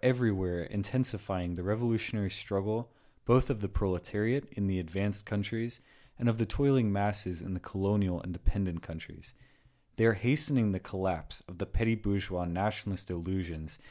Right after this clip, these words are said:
that nations can live together in peace and equality under capitalism. Thesis four.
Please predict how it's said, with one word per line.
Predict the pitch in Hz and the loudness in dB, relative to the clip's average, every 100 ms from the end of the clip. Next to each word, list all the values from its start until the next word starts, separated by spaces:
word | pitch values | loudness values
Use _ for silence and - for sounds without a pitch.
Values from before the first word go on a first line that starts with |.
| - - | -20 -10
that | 95 92 | -4 2
nations | 110 113 104 90 | 2 2 -2 -4
can | - 92 | -4 -2
live | 98 101 | 0 -2
together | - 85 82 80 - | -4 -4 -4 -4 -8
in | 90 | -10
peace | - - 120 - | -8 -4 -4 -4
and | - 90 | -6 -8
equality | - - 131 98 85 82 - _ _ _ _ 98 | -4 2 4 2 -2 -6 -10 _ _ _ _ -6
under | 82 | -4
capitalism. | 78 95 95 - 80 78 87 87 - - _ - _ - _ _ _ - | -4 0 0 0 -12 -12 -14 -18 -20 -20 _ -20 _ -20 _ _ _ -8
Thesis | 113 110 98 - | -4 -2 -4 -8
four. | - 98 82 76 92 | -8 -6 -6 -10 -16